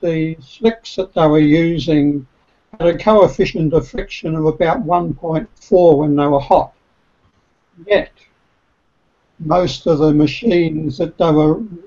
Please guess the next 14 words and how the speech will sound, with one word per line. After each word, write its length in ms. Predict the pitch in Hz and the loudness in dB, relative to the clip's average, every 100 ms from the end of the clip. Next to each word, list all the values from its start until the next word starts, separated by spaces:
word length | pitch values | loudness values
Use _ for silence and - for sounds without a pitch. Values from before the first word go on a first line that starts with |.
| - _ _ 233 | -20 _ _ -2
riding 560 | 180 190 180 151 143 147 | 4 6 4 2 -2 -4
wouldn't 300 | 160 156 156 | -4 -2 -2
accept 480 | 147 - 185 - _ _ _ _ _ _ - | -4 -4 -4 -4 _ _ _ _ _ _ -16
even 380 | 180 160 160 156 | -12 -8 -4 -2
one 320 | 160 160 156 | 2 2 0
G 320 | 135 190 165 | -2 0 2
on 220 | 151 143 143 | 2 2 0
the 100 | 135 | -2
corners 460 | 190 175 160 135 | 2 2 2 0
before 360 | 156 143 170 156 | -6 -10 -6 -2
they 160 | 147 | 0
tipped 360 | 135 190 185 - | -2 -6 -4 0
up. 240 | 175 160 | 0 0
So 520 | - 165 156 151 147 | -4 0 2 2 0